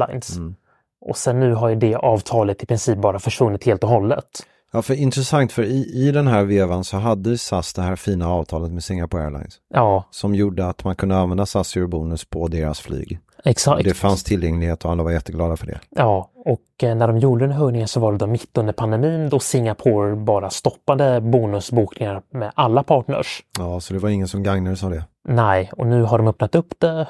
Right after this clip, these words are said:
Speaker 1: och sas öppnade de upp f-, under liksom en vecka där i februari det här året.
Speaker 2: Ja.
Speaker 1: Och sen försvann det.
Speaker 2: Och sen försvann det.
Speaker 1: Ja.
Speaker 2: Det blev väldigt mycket turbulens, tror jag, där omkring.
Speaker 1: Precis.
Speaker 2: Eh, men, men de höjde poängpriserna och det gick att boka Singapore. Vi var glada i en vecka.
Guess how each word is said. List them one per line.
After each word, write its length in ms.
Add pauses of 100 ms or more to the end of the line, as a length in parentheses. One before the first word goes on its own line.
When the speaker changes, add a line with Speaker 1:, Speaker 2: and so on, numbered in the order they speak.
(120)
Speaker 1:
och 300
sas 540
öppnade 440
de 80
upp 160
f-, 280
under 260
liksom 340
en 140
vecka 340
där 140
i 80
februari 500
det 80
här 120
året. 300 (140)
Speaker 2:
Ja. 120
Speaker 1:
Och 80
sen 160
försvann 300
det. 140 (120)
Speaker 2:
Och 120
sen 140
försvann 360
det. 200
Speaker 1:
Ja. 340 (320)
Speaker 2:
Det 60
blev 260
väldigt 240
mycket 220
turbulens, 480
tror 220
jag, 100
där 180
omkring. 440 (280)
Speaker 1:
Precis. 640
Speaker 2:
Eh, 400
men, 320
men 520
de 160
höjde 280
poängpriserna 640
och 80
det 80
gick 200
att 60
boka 500
Singapore. 800
Vi 120
var 120
glada 320
i 40
en 100
vecka. 360